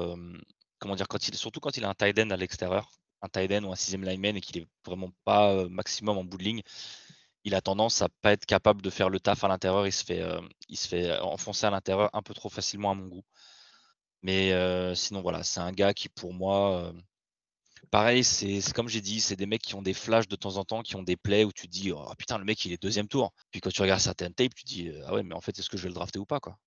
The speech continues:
C'est le seul que j'ai vu pareil, où quand il y a un pull qui arrive sur lui, donc un guard ou un tight end, Oregon le faisait souvent avec le tight end, et en fait, il a une tendance à donner son dos qui m'a, qui m'a relativement surprise pour un,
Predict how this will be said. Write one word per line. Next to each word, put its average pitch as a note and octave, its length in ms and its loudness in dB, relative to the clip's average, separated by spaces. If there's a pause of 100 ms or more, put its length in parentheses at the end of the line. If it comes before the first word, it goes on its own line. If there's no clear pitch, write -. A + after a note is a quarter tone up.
(120)
C'est - 280 2
le F2+ 100 2
seul A#2+ 240 4
que A2 100 4
j'ai G2+ 80 4
vu G#2 140 0
pareil, G#2 320 2
où F#2+ 40 -4
quand - 300 -4
il - 40 0
y G2 40 2
a F#2 40 0
un F2+ 100 -4
pull C3 280 -8
qui - 120 0
arrive F#2+ 120 4
sur - 160 -6
lui, A2+ 80 -6
donc G2+ 180 -12
un F2 100 -8
guard G2+ 280 6
ou F2 120 -8
un E2 80 -10
tight F2 220 0
end, B2 140 0 (300)
Oregon F#2+ 240 0
le A2+ 60 -2
faisait E2+ 180 -4
souvent G#2+ 240 -2
avec G#2 100 -2
le F2+ 80 -4
tight F2+ 220 -2
end, B2 140 -4 (160)
et G#2 180 -2
en F2+ 60 -4
fait, - 260 0
il F2+ 80 -2
a E2+ 60 -2
une E2+ 100 -10
tendance A2 340 0
à F#2 60 2
donner G#2 240 0
son B2+ 220 -2
dos G#2 260 -4 (180)
qui - 180 -12
m'a, F2 680 -4
qui - 140 -8
m'a E2+ 100 -4
relativement B2 460 0
surprise - 400 -8
pour F#2 260 -10
un, F2+ 320 -8